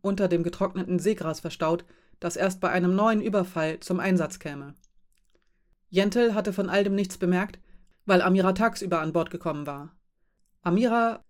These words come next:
war allerdings nicht von einem Forschungsschiff übergesetzt, sondern von der kleinen Insel, in deren Nähe sie manchmal ankerten. Einer Insel, die weit weg von Land war, häufig überspült wurde und wo die Nächsten der Crew unter Wasser Esspflanzen und Gewürze anbauten.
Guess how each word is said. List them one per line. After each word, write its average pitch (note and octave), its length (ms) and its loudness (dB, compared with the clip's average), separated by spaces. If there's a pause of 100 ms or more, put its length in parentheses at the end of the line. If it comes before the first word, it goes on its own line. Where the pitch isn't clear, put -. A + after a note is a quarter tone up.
(160)
war G3 140 2
allerdings F#3+ 380 2
nicht A#3+ 220 0
von E3+ 140 -2
einem F3 200 2
Forschungsschiff F#3+ 600 -4
übergesetzt, D#3 680 -4 (340)
sondern E3+ 340 0
von E3+ 160 -2
der E3 100 0
kleinen F3 300 2
Insel, F#3 460 2 (240)
in F#3 160 2
deren F#3+ 260 2
Nähe G#3+ 420 2
sie F#3+ 120 0
manchmal F3 320 0
ankerten. D#3 560 -6 (880)
Einer E3+ 240 2
Insel, F#3+ 400 2
die F#3+ 180 -4
weit F#3+ 180 0
weg A3 180 -2
von D#3+ 140 -4
Land F#3+ 280 0
war, D3+ 240 -4 (340)
häufig F#3+ 300 2
überspült F3 560 -4
wurde E3+ 340 -2 (280)
und E3+ 160 -2
wo F#3+ 100 4
die F#3 120 2
Nächsten F#3 380 0
der D#3 100 -6
Crew F#3+ 380 -4
unter D#3+ 240 -4
Wasser F#3 300 -2
Esspflanzen E3+ 720 -4
und F3 160 -4
Gewürze F3+ 400 0
anbauten. C#3 640 -10